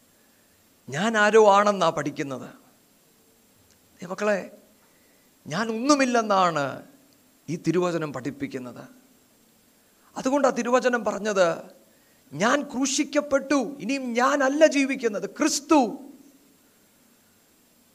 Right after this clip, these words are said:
ഇനി എന്നിലൊരു പ്രവർത്തനം നടക്കുന്നത് ഞാൻ അവനോടൊപ്പം ചേർന്ന് ജീവിക്കുകയാ." ഇനി ആരെങ്കിലും എനിക്കൊരു പേര് തന്നാലും എനിക്ക് വേണ്ട.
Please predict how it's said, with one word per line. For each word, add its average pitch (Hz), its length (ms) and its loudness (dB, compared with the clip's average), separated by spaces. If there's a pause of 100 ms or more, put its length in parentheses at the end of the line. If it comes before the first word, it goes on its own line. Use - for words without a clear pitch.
(460)
ഇനി 240 120 0
എന്നിലൊരു 285 540 2
പ്രവർത്തനം 285 680 6
നടക്കുന്നത് 277 540 4
ഞാൻ 269 120 4
അവനോടൊപ്പം 311 960 10 (100)
ചേർന്ന് 311 480 8
ജീവിക്കുകയാ." 311 760 4 (2000)
ഇനി 214 80 -2
ആരെങ്കിലും 262 720 0
എനിക്കൊരു 262 320 2
പേര് 262 460 4
തന്നാലും 214 520 4
എനിക്ക് 220 260 -2
വേണ്ട. 190 500 0